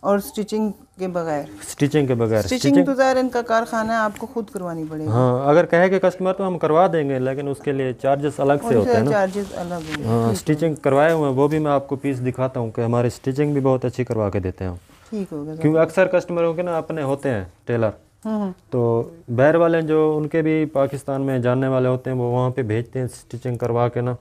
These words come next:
Speaker 1: अच्छा, अच्छा।
Speaker 2: फिर वो कोई आ जा रहा होता है, उनके through मंगवा लेते हैं, या तो फिर हम स्काई नेट के through भेज देते हैं।
Speaker 1: ठीक हो गया।
Speaker 2: पाजी, ये देखें, स्टिच किया हुआ हमारा काम, क्वालिटी देखें।
Speaker 1: अच्छा,
Speaker 2: ये
Speaker 1: ये स्टिचिंग में है ये ड्रेस?
Speaker 2: ये कनाडा का है।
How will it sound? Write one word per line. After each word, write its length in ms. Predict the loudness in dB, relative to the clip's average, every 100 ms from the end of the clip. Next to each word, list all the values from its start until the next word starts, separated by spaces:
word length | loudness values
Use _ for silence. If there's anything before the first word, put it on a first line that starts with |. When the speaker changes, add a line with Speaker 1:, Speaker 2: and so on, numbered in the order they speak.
| _ -12
Speaker 1:
अच्छा, 240 | -12 -12 -16
अच्छा। 240 | -16 -20 _ _ 0
Speaker 2:
फिर 160 | 2
वो 420 | 4 2 2 -2 -10 -4
कोई 100 | 2
आ 220 | 4 4
जा 220 | 4 4
रहा 140 | 4 4
होता 200 | 2 -2
है, 60 |
उनके 280 | -2 -2 -4
through 240 | 0 2 2
मंगवा 300 | 4 4 4
लेते 260 | 2 -2
हैं, 80 | -2
या 100 | -2
तो 120 | -4
फिर 200 | -6 -8
हम 120 | -8 -14 _ _ _ -14
स्काई 240 | -6 -6
नेट 220 | -4 -8
के 120 | -8 -8
through 240 | -4 -4
भेज 180 | -2 -2
देते 280 | -4 -6 -8
हैं। 80 | -10 -14 -16 -14 -16 -16 -6
Speaker 1:
ठीक 220 | -4 -4
हो 40 | -8
गया। 340 | -14 -18 -20 -20 -18 -18 -14 -4
Speaker 2:
पाजी, 220 | 0 2
ये 280 | 0 2 0
देखें, 400 | 0 -2 -4 -8
स्टिच 320 | -6 -2 -2
किया 220 | 0 0 0
हुआ 100 | 0
हमारा 240 | -2 -4
काम, 340 | -4 -6 -6
क्वालिटी 360 | -4 -4 -2 -4
देखें। 360 | -4 -6 -6 -10
Speaker 1:
अच्छा, 340 | -12 -12 -6
Speaker 2:
ये 200 | -4 -4
Speaker 1:
ये 60 | -6
स्टिचिंग 440 | -8 -10 -8 -6
में 160 | -6 -6
है 220 | -6 -6
ये 100 | -8
ड्रेस? 400 | -8 -10 -12 -20 _ -6
Speaker 2:
ये 320 | -2 0 0
कनाडा 480 | -2 -4 -2 -2 -2
का 80 | -2
है। 180 | -6